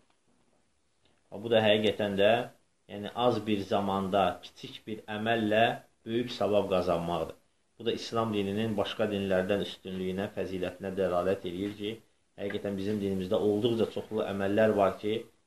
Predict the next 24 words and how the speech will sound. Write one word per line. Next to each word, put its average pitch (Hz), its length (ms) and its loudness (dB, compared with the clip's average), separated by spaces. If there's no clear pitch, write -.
az 120 180 -4
əziyyətlə, 101 640 -2
az 113 340 0
vaxt 107 300 -2
sərf 98 240 -6
eləməklə, 98 380 -2
az 113 260 2
mal 107 300 2
sərf 104 300 -4
eləməklə 101 500 0
insan 110 340 -6
böyük 104 240 2
savab 101 340 2
qazanır. 90 400 -2
Uhud 135 300 0
dağı 117 220 2
Mədinədə 113 560 2
ən 131 100 4
əzəmətli 104 480 0
dağlardandır, 90 760 0
ən 104 180 -8
böyük 101 200 2
dağlardandır. 90 680 2
Gör, 127 180 0